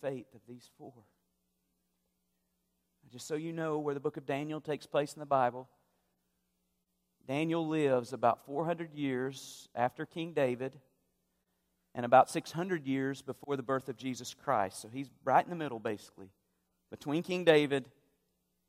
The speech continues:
and between Jesus. When the book opens, Daniel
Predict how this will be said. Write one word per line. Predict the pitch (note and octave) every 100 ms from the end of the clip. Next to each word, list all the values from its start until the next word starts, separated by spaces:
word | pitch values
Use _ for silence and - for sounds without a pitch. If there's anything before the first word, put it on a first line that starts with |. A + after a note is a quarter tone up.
| _ _ B2
and |
between | A#2 - C3 B2
Jesus. | G#2+ - _ _ _ _ _ _ _ _ _ _ _ _ _
When | B2
the | A#2+
book | D3 F#3
opens, | F3+ F3+ G#3 G#3 - - _ B2+
Daniel | B2+ D#3 E3+ F#3